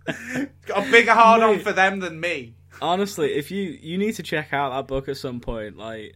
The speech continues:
Speaker 2: um, 'cause you're into the Turtles and the Power Rangers, right?
Speaker 1: I'm into the Turtles. I mean, the Power Rangers, I didn't ever really latch onto. Kids like them. I liked the transforming side of the,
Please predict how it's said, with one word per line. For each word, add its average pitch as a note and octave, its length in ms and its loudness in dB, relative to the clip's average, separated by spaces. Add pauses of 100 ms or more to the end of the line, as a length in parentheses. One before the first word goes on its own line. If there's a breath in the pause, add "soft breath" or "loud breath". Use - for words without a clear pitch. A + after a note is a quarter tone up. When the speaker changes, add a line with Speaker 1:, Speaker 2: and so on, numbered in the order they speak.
Speaker 2:
um, A#2 460 -6 (1160 soft breath)
'cause C#3 160 -8
you're B3 220 0
into C#4 240 -2
the B3+ 100 -8
Turtles A#2+ 380 -6
and A#2+ 80 -10
the A#2 60 -10
Power A#2 300 -6
Rangers, A2 280 -10
right? G3 260 -8 (640 soft breath)
Speaker 1:
I'm A3 420 -6
into A3+ 380 -4
the G3+ 140 -8
Turtles. D#3 960 -2 (160)
I D#3 80 0
mean, D#3 320 -8
the D#3 80 -10
Power F3 360 -2
Rangers, D3+ 720 -8 (540 soft breath)
I D#3+ 260 -2
didn't D#3 460 -12
ever C#3+ 220 -6
really C#3 240 -4
latch B2+ 340 -8
onto. C3 380 -10
Kids G#3+ 320 -4
like D3 220 -6
them. D3 180 -10
I D#3+ 160 -2
liked D#3+ 280 -6
the D3 60 -16
transforming C3+ 880 -10
side B2+ 440 -6
of B2 120 -14
the, B2+ 200 -10